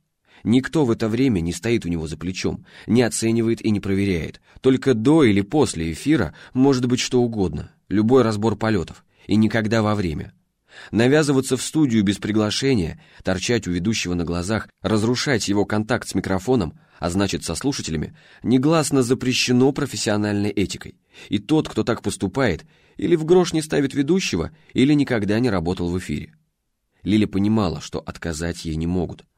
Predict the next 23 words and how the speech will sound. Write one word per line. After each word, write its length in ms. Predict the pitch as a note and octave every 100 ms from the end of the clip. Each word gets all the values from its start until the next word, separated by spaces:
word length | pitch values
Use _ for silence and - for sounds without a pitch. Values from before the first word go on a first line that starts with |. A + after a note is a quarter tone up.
| -
Она, 260 | F#2 G#2 G2+
как 220 | F#2+ F2+
выразился 560 | F#2 G2 F2+ F2+ - F#2
Олег, 260 | A2 B2+ - - -
представитель 760 | A2 - B2+ B2+ C#3 D3 C3
нового 360 | B2+ C3 B2+ B2+
собственника, 640 | - A2 - D#2+ D2+ - - _ _ -
и 100 | F#2
с 140 | -
этим 240 | F3+ A#3 A3
придётся 400 | F3 G#2 - A2
считаться. 540 | C3 B2+ - - - _ _ _ _ -
Они 240 | - B2 E3
не 140 | F3
смеют 340 | F3+ F#3 A2
отказать, 540 | E2+ - G2+ F2+ - - _
а 260 | - F#2+ G2
она 220 | A2 D3+
этим 280 | A#2 - G#2+
пользуется. 540 | G#2+ E2+ D2+ - - - _ _ -
Не 140 | A#3
слишком 340 | A#3 G#3+ -
красиво, 540 | - F2+ - E2 D#2+